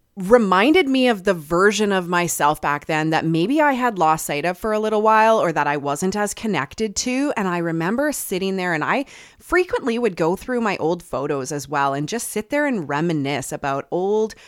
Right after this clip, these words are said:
friendships and memories. And I'm one of those classic people that will, like, retell the old memories, right? 'Cause I just think there's so much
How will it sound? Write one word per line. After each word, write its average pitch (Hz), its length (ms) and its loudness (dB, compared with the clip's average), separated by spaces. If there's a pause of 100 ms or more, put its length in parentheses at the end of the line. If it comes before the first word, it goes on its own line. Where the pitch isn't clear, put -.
(140)
friendships 190 720 0
and 151 320 -2
memories. 170 720 0
And 151 100 -2
I'm 156 220 -2
one 165 180 0
of 190 60 -4
those 202 160 -2
classic 170 580 -4
people 175 240 -6
that 160 180 0
will, 160 120 -4
like, 143 260 -6 (300)
retell 190 600 6
the 170 140 2
old 170 320 2
memories, 151 600 0
right? 160 280 0
'Cause 180 200 -6
I 165 100 0
just 170 520 0
think 170 200 -6
there's 175 180 -2
so 151 280 -4
much 160 340 -6